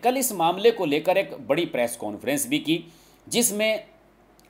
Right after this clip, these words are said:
रविशंकर प्रसाद को मैदान में उतारा गया।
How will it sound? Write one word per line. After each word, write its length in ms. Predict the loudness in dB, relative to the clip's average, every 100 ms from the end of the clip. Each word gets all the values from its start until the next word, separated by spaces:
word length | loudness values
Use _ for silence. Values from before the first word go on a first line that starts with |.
| 0
रविशंकर 600 | 2 4 2 0 2 2
प्रसाद 460 | 2 2 4 4
को 280 | 2 0 0
मैदान 440 | 2 4 4 2 -2
में 60 |
उतारा 340 | -4 -6 -8 -10
गया। 220 | -16